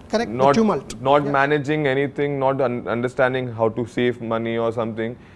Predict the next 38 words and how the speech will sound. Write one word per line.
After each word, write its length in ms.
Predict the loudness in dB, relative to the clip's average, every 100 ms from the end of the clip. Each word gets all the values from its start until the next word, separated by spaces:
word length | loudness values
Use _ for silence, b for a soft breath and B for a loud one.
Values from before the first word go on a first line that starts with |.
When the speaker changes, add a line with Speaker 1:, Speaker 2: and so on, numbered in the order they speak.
| B -6
Speaker 2:
It's 160 | 0
just 220 | 6 6
that 280 | 6 2 0 -10 -20 -20 -20 -8
things 240 | -2 -2 0
just 160 | 0
went 320 | 0 -2 -2 -2
hay-, 380 | 0 2 2 0
haywire, 480 | 0 2 2 2 0
and, 300 | -2 -4 -8 -14 -12
you 60 |
know, 80 | -6
I 240 | -2 -2
just 300 | 0 -2 -4 -8 -12
mentally 580 | -6 -2 -2 -2 0
I 40 | 2
was 80 | 2
not 220 | 0 0
able 160 | -2
to 80 | -4
take 240 | -4 -4 -4
it, 100 | -6
saying 160 | -4
that, 100 | -4
"Why 280 | 2 4 4
us?" 400 | 2 -2 -4 -10 -20 B B B B B
And 180 | -8 0
then 140 | 0 2
when 100 | 2
I 80 |
asked, 300 | 4 4 2
"Why 280 | 4 4 6 4
us?" 160 | 2
then 180 | 0 0
they 80 | 0
were 80 | 0
like, 220 | -2 -2
"You 160 | 0
are," 180 | 0 -2